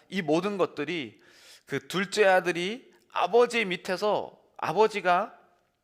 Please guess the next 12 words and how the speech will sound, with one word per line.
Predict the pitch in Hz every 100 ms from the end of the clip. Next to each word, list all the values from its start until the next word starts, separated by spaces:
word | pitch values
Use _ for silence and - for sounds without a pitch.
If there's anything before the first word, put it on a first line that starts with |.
| _ _ _ _ _ _
하는 | - 214 190
게 | 180 170
마음에 | 131 165 196 180
들지 | 240 175
않은 | 151 190
거예요. | 196 127
그냥 | 240 226
내 | 185
마음대로 | 202 151 226 240 220
하고 | 202 202
싶은 | - 202
거죠. | 143 110 87